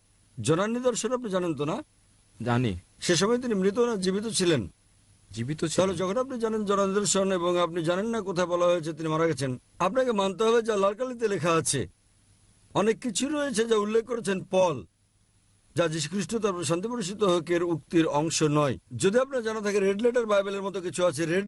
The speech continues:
Speaker 1: লেটার বাইবেল মানে যীশু খ্রিস্ট তারপর শান্তি বর্ষিত হোক যা বলেছেন তা লাল কালিতে লেখা। যদি আপনি কালো কালিতে লেখা কিছু আমাকে বলেন আমি বিশ্বাস করব না। কেন? সেটা যীশু খ্রিস্ট বা ঈসা আলাইহিস সালামের বাণী নয়। আপনি অগ্রাধিকার দেবেন যীশু খ্রিস্টকে তারপর শান্তি বর্ষিত হোক না পলকে?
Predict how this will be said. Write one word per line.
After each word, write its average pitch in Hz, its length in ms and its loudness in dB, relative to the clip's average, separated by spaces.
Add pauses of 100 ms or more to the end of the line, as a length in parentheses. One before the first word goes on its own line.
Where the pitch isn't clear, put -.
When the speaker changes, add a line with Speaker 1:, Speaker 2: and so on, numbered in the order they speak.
Speaker 1:
লেটার 254 200 2
বাইবেল 220 320 2
মানে 214 320 2 (180)
যীশু 143 240 -4
খ্রিস্ট 190 280 -2
তারপর 190 280 0
শান্তি 170 280 -2
বর্ষিত 190 300 -4
হোক 185 120 4
যা 170 200 2
বলেছেন 185 580 -2
তা 185 120 0
লাল 180 200 0
কালিতে 214 440 0
লেখা। 147 380 2 (600)
যদি 214 200 2
আপনি 269 220 -4
কালো 196 220 0
কালিতে 254 300 -2
লেখা 226 240 0
কিছু 196 240 -2
আমাকে 185 240 0
বলেন 196 260 -2
আমি 220 120 -4
বিশ্বাস 175 360 0
করব 139 180 0
না। 110 160 -2 (200)
কেন? 220 300 0
সেটা 190 240 -8
যীশু 151 240 -4
খ্রিস্ট 190 280 -4
বা 247 180 2
ঈসা 165 180 -2
আলাইহিস 170 180 -2
সালামের 170 380 0
বাণী 151 340 4
নয়। 147 300 2 (180)
আপনি 262 240 -2
অগ্রাধিকার 208 600 0
দেবেন 233 220 0
যীশু 160 220 -4
খ্রিস্টকে 214 440 0
তারপর 208 260 -4
শান্তি 175 260 -2
বর্ষিত 196 340 -2
হোক 233 100 2
না 233 100 -4
পলকে? 208 460 0